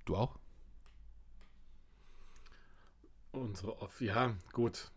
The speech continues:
Speaker 2: Aber es ist natürlich auch so, wenn die Defense, äh, deine Plays quasi schon wieder im Vor-, vorher kennt und genau weiß, was passieren wird,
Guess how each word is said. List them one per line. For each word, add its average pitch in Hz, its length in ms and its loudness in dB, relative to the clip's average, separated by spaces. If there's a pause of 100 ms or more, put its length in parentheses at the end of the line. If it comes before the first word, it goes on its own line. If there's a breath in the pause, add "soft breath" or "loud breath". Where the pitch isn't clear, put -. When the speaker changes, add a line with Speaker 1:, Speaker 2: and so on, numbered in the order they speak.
Speaker 2:
Aber 110 160 2
es 110 80 2
ist - 60 -6
natürlich 117 240 4
auch 107 120 8
so, 120 220 10
wenn 110 120 8
die 101 100 6
Defense, 117 640 6 (640 soft breath)
äh, 107 200 4
deine 104 240 6
Plays 117 420 8
quasi 107 280 4
schon 110 180 2
wieder 104 220 8
im 110 120 -2
Vor-, 123 680 8
vorher 113 400 6
kennt 123 380 6
und 107 100 4
genau 107 260 6
weiß, 107 240 8
was 104 120 0
passieren 120 500 6
wird, 110 340 4